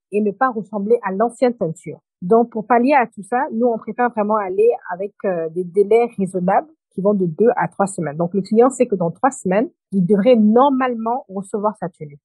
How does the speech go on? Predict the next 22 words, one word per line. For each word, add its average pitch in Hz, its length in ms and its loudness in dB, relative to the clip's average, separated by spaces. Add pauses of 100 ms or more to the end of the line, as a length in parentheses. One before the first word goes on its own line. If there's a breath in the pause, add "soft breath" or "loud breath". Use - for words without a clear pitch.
(220)
Si 294 300 0
la 220 140 2
tenue 226 300 0
vient 208 200 2
avant, 190 340 -2 (180)
automatiquement, 180 600 -2
si 233 120 -8
la 202 120 2
tenue 196 220 -4
vient 190 220 0 (160)
trois, 208 160 -2
quatre 190 220 -2
jours 196 160 -4
après, 226 420 -4
automatiquement, 175 600 -4
on 190 40 0
appelle 170 240 0
le 160 60 -4
client, 208 320 0
il 165 120 -4
est 160 60 4
ravi. 165 300 0